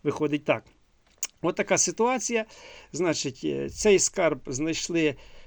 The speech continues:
е, ну, такі, е, я сказати, е, партизани. Я не знаю точно, звідки вони. Вони десь так з, з району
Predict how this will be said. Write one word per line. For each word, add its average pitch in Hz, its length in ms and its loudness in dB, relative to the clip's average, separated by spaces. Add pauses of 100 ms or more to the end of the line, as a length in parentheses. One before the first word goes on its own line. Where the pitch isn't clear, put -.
(140)
е, 147 160 -4
ну, 160 120 -2
такі, 156 460 0
е, 147 180 -2
я 147 100 -2
сказати, 143 640 -2 (160)
е, 143 640 -6 (1300)
партизани. 180 840 6 (180)
Я 175 340 6
не 170 200 0
знаю 180 300 2
точно, 175 340 2
звідки 214 360 -2
вони. 180 240 2
Вони 175 220 2
десь 170 180 2
так 147 240 0
з, 147 480 0
з 143 120 -6
району 170 600 4